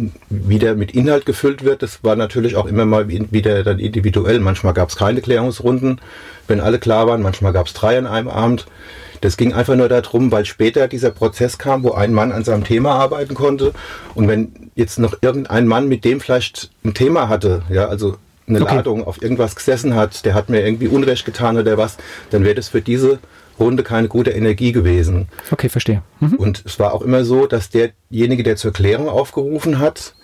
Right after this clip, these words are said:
Speaker 1: da ging's nicht darum, den anderen irgendwie einen Vorwurf zu machen, sondern es ging um das eigene Thema. Ja, wenn, wenn ich jetzt mit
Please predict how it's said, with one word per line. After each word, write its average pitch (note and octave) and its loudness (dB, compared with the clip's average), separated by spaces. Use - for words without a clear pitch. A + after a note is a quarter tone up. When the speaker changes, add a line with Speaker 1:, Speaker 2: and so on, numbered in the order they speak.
Speaker 1:
da A2 0
ging's A2+ -2
nicht C3+ 0
darum, B2+ 0
den A2 2
anderen D#3 2
irgendwie A2+ 0
einen F#2 2
Vorwurf C3 2
zu - -4
machen, C3+ 0
sondern A#2 2
es G#2+ -2
ging B2 -2
um A#2+ 2
das G#2+ 0
eigene A#2 2
Thema. F2+ 2
Ja, A2 0
wenn, G#2+ 0
wenn G2+ 0
ich - -2
jetzt - -4
mit A#2 0